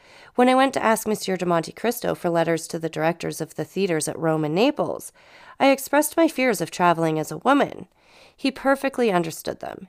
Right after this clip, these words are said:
and undertook to procure for me a man's passport,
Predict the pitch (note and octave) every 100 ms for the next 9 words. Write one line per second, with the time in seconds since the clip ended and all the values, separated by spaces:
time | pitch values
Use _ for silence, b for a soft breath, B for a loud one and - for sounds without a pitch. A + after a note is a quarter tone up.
0 | - G3+ F3 G3+ F#3 - G3+ - - D3+
1 | - A3 A#3+ F#3 D3+ C#3+ D3+ G#3 B3+ -
2 | - - - - E3